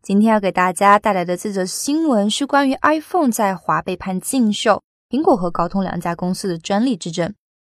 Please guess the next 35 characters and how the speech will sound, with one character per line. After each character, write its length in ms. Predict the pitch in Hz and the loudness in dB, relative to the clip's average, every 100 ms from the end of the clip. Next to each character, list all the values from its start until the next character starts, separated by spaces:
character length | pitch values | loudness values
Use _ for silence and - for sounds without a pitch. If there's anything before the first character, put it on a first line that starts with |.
| _ | _
这 80 | - | 0
两 200 | 190 170 | 2 2
家 260 | 165 175 175 | 2 2 4
闹 240 | 196 185 | 4 2
翻 200 | 165 185 | 2 -2
了 80 | 175 | -2
整 220 | 170 175 | -2 -2
整 200 | 180 185 | 0 -2
两 300 | 185 175 170 | -2 -4 -4
年， 260 | 170 175 202 | -4 -2 -4
涉 200 | - 285 | -2 -2
及 120 | 294 | -4
诉 240 | - 330 | -4 -4
讼 220 | 302 311 302 | -4 -2 -2
数 220 | - 359 | -2 -2
十 340 | - - 208 | 0 0 -2
起， 240 | - - - | -4 -8 -6
官 240 | - 302 | -2 -2
司 140 | 330 | -2
从 120 | 294 269 | 0 4
美 280 | 240 175 | 4 4
国 180 | 165 196 | 2 0
打 120 | - - | 0 -4
到 100 | 185 | -4
了 140 | 175 | -4
德 240 | - 185 | -2 -4
国， 180 | 190 180 | -2 -4
甚 180 | 185 196 | -2 -2
至 120 | 180 | -2
还 120 | 175 | -4
打 120 | 180 156 | -6 -6
到 100 | 170 | -4
了 140 | 170 | -4
中 240 | 202 254 | 0 0
国。 200 | 226 180 | 0 -2